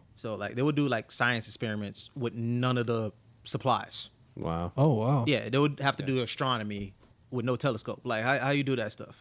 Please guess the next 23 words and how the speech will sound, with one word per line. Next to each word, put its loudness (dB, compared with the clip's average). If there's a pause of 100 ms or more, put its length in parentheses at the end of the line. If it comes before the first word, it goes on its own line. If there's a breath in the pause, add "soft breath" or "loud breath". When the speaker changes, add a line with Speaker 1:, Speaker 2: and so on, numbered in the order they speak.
(200)
Speaker 3:
Just 4
standing 4
and 2
looking 0
up. -2
Speaker 2:
Figure 0
it 4
Speaker 1:
Yeah, 4
Speaker 2:
out. 0
Speaker 1:
so, 4
like, 2 (140)
<laughs> -12
he's 0
super -2
intelligent. -2 (260)
Like, -8
you -8
know -4
what -6
I'm -8
saying? -6
So, -6 (960 loud breath)
um, -2